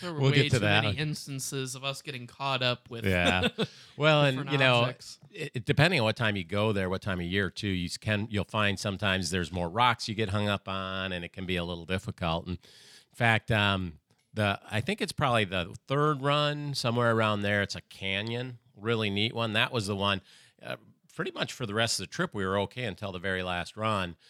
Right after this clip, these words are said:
Speaker 2: But, um, that one was where, uh, Sydney and I got flipped out of our raft. We just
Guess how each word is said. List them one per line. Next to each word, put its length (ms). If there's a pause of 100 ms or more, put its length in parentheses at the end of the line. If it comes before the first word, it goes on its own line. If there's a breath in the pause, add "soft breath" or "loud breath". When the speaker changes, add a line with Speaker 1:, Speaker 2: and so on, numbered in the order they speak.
(380 soft breath)
Speaker 2:
But, 340
um, 240
that 200
one 160
was 200
where, 320
uh, 240
Sydney 340
and 80
I 220
got 200
flipped 300
out 180
of 60
our 140
raft. 400
We 100
just 240